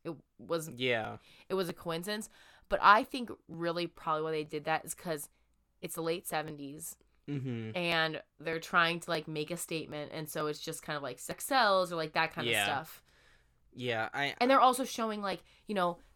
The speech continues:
Speaker 1: back then it was like, oh, yeah, the teenagers, like, they're, like, smoking pot, having
Speaker 2: Mm-hmm.
Speaker 1: sex, drinking, like, all this stuff. Like, that was just, like, they were sh-, showing that off maybe a lot. I don't know. And I haven't looked too much into that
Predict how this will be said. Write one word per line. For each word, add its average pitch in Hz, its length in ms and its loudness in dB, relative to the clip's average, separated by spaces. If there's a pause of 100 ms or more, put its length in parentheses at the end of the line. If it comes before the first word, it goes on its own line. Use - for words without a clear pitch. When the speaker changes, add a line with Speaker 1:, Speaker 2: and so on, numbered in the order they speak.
Speaker 1:
back 180 280 2
then 185 320 2
it 180 80 -8
was 170 180 -8
like, 156 280 -4
oh, 180 80 0
yeah, 196 160 -2
the 180 140 -6
teenagers, 160 1000 -4
like, - 360 -12
they're, 160 280 -2
like, 160 320 -8
smoking 175 500 -4
pot, 170 520 2 (300)
having 165 320 2
Speaker 2:
Mm-hmm. 120 80 -2
Speaker 1:
sex, 170 680 4 (260)
drinking, 175 800 2
like, 151 220 -4
all 175 220 6
this 175 180 0
stuff. 170 600 4
Like, 160 340 -4
that 156 200 0
was 160 300 -2
just, - 280 -8
like, 156 140 -10
they 156 100 -4
were 147 120 -4
sh-, - 240 -16
showing 151 440 -6
that 147 140 -10
off 160 280 -6
maybe 262 240 -6
a 302 60 -2
lot. 311 280 6
I 185 100 4
don't 165 120 0
know. 151 100 2
And 190 100 4
I 214 40 2
haven't 240 300 4
looked 180 220 -6
too - 120 -12
much 160 160 -10
into 156 240 -12
that 170 220 -6